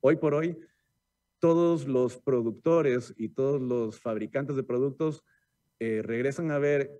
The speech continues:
y no tienen cómo transportar. En México están utilizando fundas de basura para poder llevar, este, productos de Avon o de,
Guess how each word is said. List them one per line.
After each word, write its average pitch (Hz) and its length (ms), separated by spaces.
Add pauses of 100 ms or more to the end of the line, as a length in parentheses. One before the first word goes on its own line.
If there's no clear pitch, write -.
(140)
y 117 120
no 127 180
tienen 143 220
cómo 101 240
transportar. 117 680
En 110 160
México 156 720
están 151 220
utilizando 139 420
fundas 175 320
de 143 80
basura 160 420
para 117 240
poder 127 380
llevar, 127 500 (280)
este, 98 1080
productos 117 400
de 117 380
Avon 120 480
o 95 260
de, 98 340